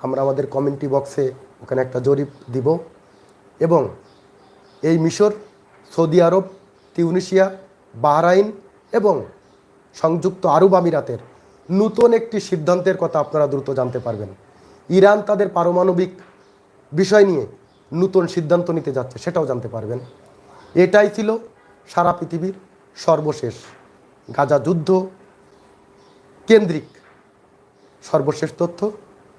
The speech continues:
তো সবাই ভালো থাকবেন, সুন্দর থাকবেন।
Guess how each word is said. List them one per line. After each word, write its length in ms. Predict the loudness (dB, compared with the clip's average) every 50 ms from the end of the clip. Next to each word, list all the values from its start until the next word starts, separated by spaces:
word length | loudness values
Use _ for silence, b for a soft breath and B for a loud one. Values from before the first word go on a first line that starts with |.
| _ _ _ _ _ -2
তো 160 | 0 0 0
সবাই 280 | 2 0 2 2 4 4
ভালো 200 | 4 2 2 0
থাকবেন, 340 | -2 -4 -4 -2 -2 -4 -4 -6 -12 -20 _ _ _ _ _ _ _
সুন্দর 280 | -8 -6 -4 -4 -4 -4
থাকবেন। 420 | -2 0 -2 0 0 0 -2 -2